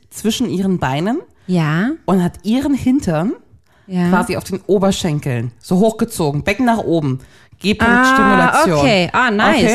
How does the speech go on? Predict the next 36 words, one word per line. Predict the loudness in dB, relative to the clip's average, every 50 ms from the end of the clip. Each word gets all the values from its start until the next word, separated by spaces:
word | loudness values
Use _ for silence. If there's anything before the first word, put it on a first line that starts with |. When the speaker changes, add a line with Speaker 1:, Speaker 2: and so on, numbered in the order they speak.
| 0
Speaker 1:
Okay. | -2 -6 -14 -16 -8
Speaker 2:
Ja, | -4 -2 -2 0 -2 -4 -6
schön. | -6 -4 -2 0 2 2 0 -2
Speaker 1:
Die | -4
chinesische | -6 -6 -6 -4 -4 -2 -2 -2 -4 -4 -6
Schlittenfahrt. | -6 -6 -8 -6 -6 -6 -6 -4 -4 -6 -6 -8 -8 -4
Speaker 2:
Ah | -2 0 0 2
ja, | 2 0 -2 -4
viel | -4 -2 -2
Speaker 1:
Ja. | 0
Speaker 2:
super. | 0 -2 -2 -2 -2 -2 -2 -4 -6 -12 _ _ _ _ _ _ _ -4
Speaker 1:
Das | -4 -4 -4 -6
große | -6 -2 0 2 2 2 0 -4 -6 -4 -6
X. | -8 -6 -8 -14 -14 -14 -18 -20 _ _ _ -20 -20 -20 -20 -20 -20 -20 -20 -20
Sex | -14 -8 -8 -8 -8 -8 -8
oder | -6 -4 -2
Yoga? | -2 -2 0 -2 -2 -2 -4 -6 -8 -12 -18 _ _ _ _ _ _ _ _ _ _ -2
Speaker 2:
Oh, | 2 2 4 4 4
das | 4 2 0
hört | 0 -2
sich | 0 -2
auch | 0 0
nach | 0 0
einer | 0 0
Sexstellung | 0 -2 -6 -6 -4 -2 -2 0 0 -2
an. | -2 -4 -4 -4 -4 -6 -6
Speaker 1:
Das | -10 -10
ist | -8 -6
ganz, | -8 -8 -8 -8 -12 -20 -18 -12 -8
ganz | -8 -8 -8 -8
korrekt. | -8 -10 -10 -10 -10 -14 _ -20 -20 -20 -20 _ _ _ _ -4
Speaker 2:
Ja. | -2 0 2 2 2
Speaker 1:
Partnerform | 2 0 0 -2 -2 -4 -4 -4 -4 -6 -6
quasi | -6 -6 -6 -4 -4 -6
ein | -8 -8 -8 -8 -8 -8
X. | -10 -12 -14 -18 -20 -20 -20